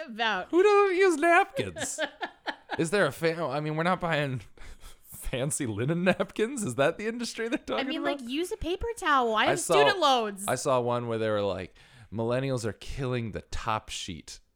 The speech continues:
Speaker 2: Like, the top sheet on a sheet set. They're like, "Millennials don't use top sheets anymore. They just use a blanket."
Speaker 1: I
Speaker 2: You're
Speaker 1: use
Speaker 2: like,
Speaker 1: a top sheet.
Speaker 2: I was like, "I use a top sheet." I was like, "Where are you buying sheets where the top sheet doesn't come with it?
Speaker 1: Yeah, you
Speaker 2: How am
Speaker 1: can't,
Speaker 2: I
Speaker 1: like, buy
Speaker 2: kill-,
Speaker 1: them separately.
Speaker 2: how are you,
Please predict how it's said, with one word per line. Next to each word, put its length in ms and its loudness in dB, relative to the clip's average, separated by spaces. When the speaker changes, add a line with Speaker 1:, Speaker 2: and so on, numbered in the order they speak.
Speaker 2:
Like, 340 -4
the 100 -4
top 420 -4
sheet 440 -8
on 200 -6
a 80 -6
sheet 380 -8
set. 300 -2
They're 80 -2
like, 160 -8
"Millennials 420 -2
don't 220 -4
use 240 -2
top 320 -2
sheets 320 -10
anymore. 340 -8
They 120 -12
just 220 -12
use 140 -8
a 60 -10
blanket." 440 -6
Speaker 1:
I 100 -8
Speaker 2:
You're 80 -6
Speaker 1:
use 80 -8
Speaker 2:
like, 80 -10
Speaker 1:
a 40 -20
top 160 -12
sheet. 340 -18
Speaker 2:
I 60 -16
was 140 -12
like, 120 -14
"I 120 -12
use 180 -10
a 40 -14
top 240 -18
sheet." 280 -10
I 140 0
was 240 0
like, 140 0
"Where 160 -2
are 20 -6
you 140 -6
buying 400 -6
sheets 340 -12
where 100 -4
the 100 -8
top 260 -8
sheet 200 -10
doesn't 260 -6
come 240 -8
with 200 -8
it? 100 -12
Speaker 1:
Yeah, 100 -12
you 40 -10
Speaker 2:
How 140 0
am 60 2
Speaker 1:
can't, 100 0
Speaker 2:
I 20 0
Speaker 1:
like, 160 -2
buy 80 0
Speaker 2:
kill-, 100 6
Speaker 1:
them 120 -4
separately. 840 -8
Speaker 2:
how 120 0
are 140 0
you, 160 -2